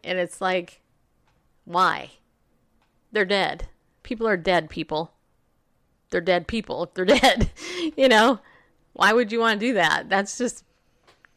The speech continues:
not good. I mean, it's thing. Anyway.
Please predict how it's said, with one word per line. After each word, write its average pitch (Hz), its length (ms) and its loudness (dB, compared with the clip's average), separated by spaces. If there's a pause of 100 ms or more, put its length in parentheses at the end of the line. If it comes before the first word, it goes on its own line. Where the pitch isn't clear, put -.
(360)
not 170 260 -2
good. 185 340 2
I 185 40 4
mean, 185 180 0
it's 185 420 -2 (600)
thing. 160 320 -4
Anyway. 160 360 0